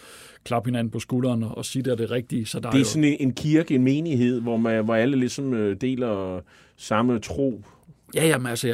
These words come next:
Speaker 1: ja, altså, de, de holdt jo fester sammen, de mødtes jo. Altså, jeg har blandt andet, øh, talt med en, der, øh, hvor han forklarede, at Søren Kam, både i, i, i firserne og halvfemserne var til fest nede i Sønderjylland. Jeg kørte over grænsen, og så kørte han ind og holdt han fest med de gamle kammerater, og så kørte han tilbage igen.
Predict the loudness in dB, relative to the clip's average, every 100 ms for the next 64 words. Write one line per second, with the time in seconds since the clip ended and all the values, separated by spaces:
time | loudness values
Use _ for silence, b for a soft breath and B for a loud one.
0 | -4 -6 -6 -6 -6 -10 -10 -10 -6 -4
1 | -4 -6 0 0 0 -2 -4 -6 -10 -8
2 | -4 -2 0 0 0 0 0 0 0 0
3 | 0 0 2 4 4 4 0 -2 0 0
4 | 2 0 0 -2 -2 -2 -4 -8 -12 -10
5 | -6 -4 -4 -4 -6 -6 -4 -2 -4 -4
6 | -6 -6 -8 -2 -2 -2 _ _ 0 2
7 | 2 0 -2 -8 -10 -12 -12 -8 0 0
8 | 2 0 0 0 0 0 -2 -2 -4 -6
9 | -4 -4 -4 -4 -2 -2 -4 -10 _ _
10 | _ _ _ _ _ _ _ _ _ _
11 | -14 -6 0 4 6 4 4 0 0 0
12 | 0 0 -4 -6 -10 -12 -8 -6 -2 -2
13 | -2 -4 -4 -2 -4 -4 -4 -6 -4 -4
14 | -4 -2 0 0 -2 -6 -6 -4 -4 -4
15 | -4 -4 -6